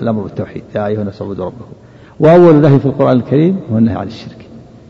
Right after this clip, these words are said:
"فلا تجعلوا لله أندادا وأنتم تعلمون". والأنداد جمع ند،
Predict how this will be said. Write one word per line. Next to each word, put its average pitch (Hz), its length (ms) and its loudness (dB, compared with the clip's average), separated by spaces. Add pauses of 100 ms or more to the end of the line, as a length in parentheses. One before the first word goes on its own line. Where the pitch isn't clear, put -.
"فلا 127 200 2
تجعلوا 104 320 -6
لله 101 260 -6
أندادا 95 340 -4
وأنتم 113 320 -8
تعلمون". - 260 -10 (3000)
والأنداد 127 460 2
جمع 123 240 4
ند، 123 260 2